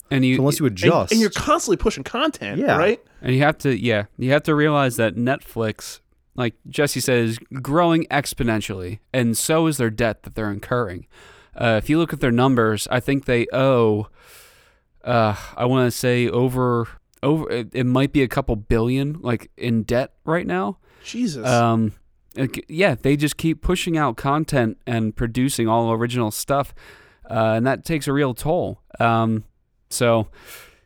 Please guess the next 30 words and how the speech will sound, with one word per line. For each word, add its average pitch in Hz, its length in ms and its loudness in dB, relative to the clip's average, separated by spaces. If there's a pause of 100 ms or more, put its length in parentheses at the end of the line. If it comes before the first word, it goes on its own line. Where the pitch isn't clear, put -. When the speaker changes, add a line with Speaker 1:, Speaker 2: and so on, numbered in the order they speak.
(120)
Speaker 1:
yeah, 117 280 2 (100)
I 127 120 0
th-, - 140 -14
I 131 80 4
think 131 220 0
they're 131 140 2
looking 127 320 0
at 120 220 0
things 131 440 0
very, 143 420 2
very 139 340 2
quickly, 156 720 -2
maybe 127 320 2
making 123 360 0
some 113 200 0
rash 120 360 0
decisions, 135 600 -2
especially 120 440 -4
with 117 120 -4
the 113 60 -4
Marvel 131 340 0
properties 110 520 -2
that - 80 -6
they're 101 100 -12
probably - 320 -8
paying 190 400 -4 (500)
a 123 100 -6
good 147 360 -2
bit 190 180 0
for, 107 560 -4